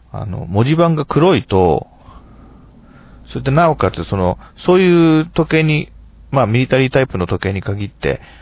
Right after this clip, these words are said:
針が太いですよね。そうするとですね、あの、まあ、針の背景の面積がね、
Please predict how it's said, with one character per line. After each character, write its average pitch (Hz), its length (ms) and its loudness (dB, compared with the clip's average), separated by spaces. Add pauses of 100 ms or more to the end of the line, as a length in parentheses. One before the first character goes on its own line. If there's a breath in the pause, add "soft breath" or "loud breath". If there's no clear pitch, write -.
(100 loud breath)
針 165 240 0
が 82 100 0
太 143 220 -2
い 123 60 0
で - 100 -4
す - 100 -16
よ - 80 -8
ね。 - 240 -8 (1080 loud breath)
そ 165 100 2
う 165 40 0
す - 60 -8
る 165 120 0
と 160 140 0
で 110 120 0
す 90 120 -10
ね、 90 300 -2 (320)
あ 95 160 -6
の、 92 340 -6 (1120)
ま 85 560 -8
あ、 - 40 -14
針 208 320 0
の 98 120 2
背 180 280 0
景 185 240 0
の 175 100 4
面 175 240 2
積 123 240 -6
が 76 100 -4
ね、 87 320 -6